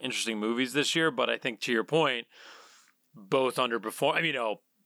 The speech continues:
you know, Man Who Killed Don Quixote barely, barely came out, and Dumbo underperformed, you know, compared to the other Disney, you know, uh,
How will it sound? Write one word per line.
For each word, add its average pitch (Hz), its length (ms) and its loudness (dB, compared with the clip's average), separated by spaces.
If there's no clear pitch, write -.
you 151 100 0
know, 110 100 0
Man 127 300 -4
Who 123 80 -6
Killed 120 220 0
Don 113 180 0
Quixote 110 220 0
barely, 107 320 0
barely 104 340 -2
came 107 220 -4
out, 113 320 0
and 110 300 -6
Dumbo 110 420 2
underperformed, 110 920 0
you 131 120 -2
know, 95 320 -2
compared 131 340 0
to 117 80 -4
the 110 140 0
other 113 240 2
Disney, 101 580 -4
you 113 200 -4
know, 92 120 -2
uh, 90 380 -2